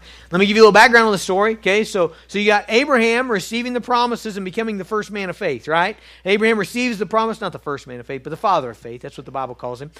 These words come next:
So he hears the promises of God, right? God, God says, "I'm gonna bless you, I'm gonna bless you, you, your family, uh, you're gonna have your own land, you're gonna have a nation. Through you, all the, all the na-, all the, the families of the earth are gonna be blessed through, through the coming of the Messiah."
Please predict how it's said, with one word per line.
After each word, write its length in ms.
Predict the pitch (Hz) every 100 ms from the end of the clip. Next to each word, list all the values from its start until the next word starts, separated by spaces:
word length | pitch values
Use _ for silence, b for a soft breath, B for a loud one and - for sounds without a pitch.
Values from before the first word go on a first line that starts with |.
| B B
So 100 | 202
he 80 | 196
hears 240 | 269 294
the 60 | 269
promises 360 | 262 269 254
of 100 | 262
God, 300 | 214 220 233
right? 240 | 202 226 240 B B
God, 180 | 196 202
God 140 | 214
says, 120 | 170 208
"I'm 80 |
gonna 120 | 196 175
bless 320 | 226 262 -
you, 120 | 277
I'm 60 | 226
gonna 80 | 185
bless 340 | 214 208 -
you, 180 | 226 202 B
you, 100 | 214
your 200 | 214 202
family, 640 | - 247 269 277 277 269 - B
uh, 240 | 196 190 185
you're 100 | 208
gonna 80 | 220
have 100 | 196
your 100 | 196
own 100 | 208
land, 420 | 269 269 269 254
you're 60 |
gonna 100 | 202
have 80 | 180
a 40 | 180
nation. 600 | 262 277 240 254 254 - -
Through 320 | 190 277 294
you, 400 | 277 285 285 285
all 460 | 247 247 285 294 285
the, 280 | 269 269 254
all 180 | 269 277
the 100 | 269
na-, 180 | 269
all 460 | 262 277 269 240 202
the, 60 | 226
the 120 | 214
families 300 | 269 269 254
of 40 |
the 60 | 254
earth 160 | 262
are 40 | 254
gonna 120 | 254
be 80 | 247
blessed 640 | 233 247 262 233 - _
through, 220 | 254 233 180
through 140 | - 240
the 80 | 247
coming 240 | 247 247
of 40 |
the 60 | 240
Messiah." 500 | 233 - 240 247